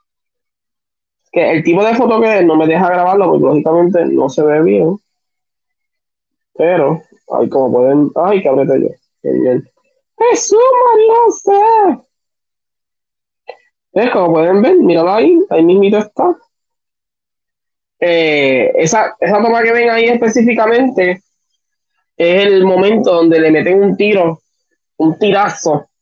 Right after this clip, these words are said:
a Kingpin, y el próximo panel, como pueden ver, Kingpin queda ciego.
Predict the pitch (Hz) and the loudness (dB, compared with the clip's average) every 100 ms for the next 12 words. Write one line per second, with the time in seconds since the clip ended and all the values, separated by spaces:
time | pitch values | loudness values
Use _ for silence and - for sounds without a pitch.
0 | _ _ _ _ 180 - 285 330 330 208 | _ _ _ _ -6 -2 0 0 0 0
1 | 247 - _ _ 185 180 175 170 160 196 | 0 -4 _ _ 0 0 0 -2 0 0
2 | 196 214 285 226 247 240 _ 170 156 160 | 0 0 0 0 0 -2 _ -4 -2 0
3 | 165 196 214 185 202 _ _ _ - - | 0 0 0 0 -4 _ _ _ -16 -16
4 | - _ _ _ _ _ _ - 165 165 | -16 _ _ _ _ _ _ -4 0 2
5 | 175 175 170 170 156 131 131 - | 2 2 0 0 0 0 -2 -6